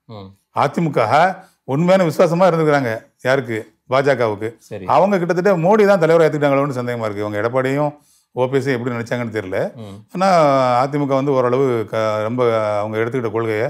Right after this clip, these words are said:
Speaker 1: ம்.
Speaker 2: தவறான கொள்கைனா கூட அவங்களோட ஓட்டை வந்து பயங்கரமா போட்டு
Speaker 1: ம்.
Speaker 2: ஓரளவு வந்து வாக்கு வா-, வாங்கி, வாங்கியிருக்காங்க இல்லையா? தோத்தா கூட வாங்கியிருக்காங்க. இப்ப நாலு தொகுதி ஜெயிச்சிருக்கான்னு சொல்றீங்க இல்லையா?
Speaker 1: ஆமா.
Speaker 2: அதுக்கு அதிமுக தான் காரணம்.
Speaker 1: ம், ம்.
Speaker 2: ம்.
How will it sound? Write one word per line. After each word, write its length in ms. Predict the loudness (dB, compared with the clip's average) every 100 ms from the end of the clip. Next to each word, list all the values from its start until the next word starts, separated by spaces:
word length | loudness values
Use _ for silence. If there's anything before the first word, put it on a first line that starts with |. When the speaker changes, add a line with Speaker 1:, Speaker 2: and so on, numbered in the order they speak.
| -6 -20
Speaker 1:
ம். 60 | -8
Speaker 2:
தவறான 340 | 0 2 2 2
கொள்கைனா 340 | 0 0 -4
கூட 260 | -4 -8 -8 _ _ _ -4
அவங்களோட 160 | 0
ஓட்டை 300 | 2 2 2
வந்து 260 | -2 -2 -2
பயங்கரமா 380 | -2 -2 -6 -6
போட்டு 380 | -8 -8 -12 -14
Speaker 1:
ம். 100 | -10
Speaker 2:
ஓரளவு 300 | -6 -4 -4
வந்து 360 | -4 -4 -6 -6 -10
வாக்கு 420 | -4 0 0 0
வா-, 320 | 0 0 0
வாங்கி, 220 | -2 -2
வாங்கியிருக்காங்க 340 | -2 -2 -2 -4
இல்லையா? 360 | -2 -2 -2 -6 _ _ _ _
தோத்தா 180 | 0 4
கூட 260 | 4 4 2
வாங்கியிருக்காங்க. 320 | 0 -2 -2
இப்ப 120 | -2
நாலு 200 | 0 0
தொகுதி 240 | 0 -2 -2
ஜெயிச்சிருக்கான்னு 300 | -4 -6 -8
சொல்றீங்க 160 | -10
இல்லையா? 360 | -10 -6 -4 -6
Speaker 1:
ஆமா. 120 | -10 -20 _ _
Speaker 2:
அதுக்கு 280 | -4 -2 0
அதிமுக 380 | -2 0 0 0
தான் 120 | 0
காரணம். 400 | -2 -4 -6 -12 _
Speaker 1:
ம், 80 | -18
ம். 400 | -16 -16 -18 -16
Speaker 2:
ம். 260 | -12 -10